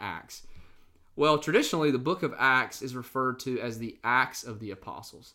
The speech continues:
So it serves as sort of a historical account of the early Christian church and all of the acts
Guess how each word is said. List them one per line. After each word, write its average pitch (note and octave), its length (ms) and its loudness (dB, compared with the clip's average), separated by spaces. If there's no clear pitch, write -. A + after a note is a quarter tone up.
So D3+ 140 2
it C#3+ 80 4
serves E3 320 2
as D3 120 0
sort D3+ 200 0
of C3 80 -2
a B2 100 0
historical D#3+ 720 -2
account B2 640 -4
of A#2 120 -6
the A2+ 160 -4
early F3 260 4
Christian E3 500 -6
church - 520 -6
and A#2+ 140 -8
all C3+ 220 0
of A#2 80 -4
the A2+ 180 -8
acts B2+ 600 -2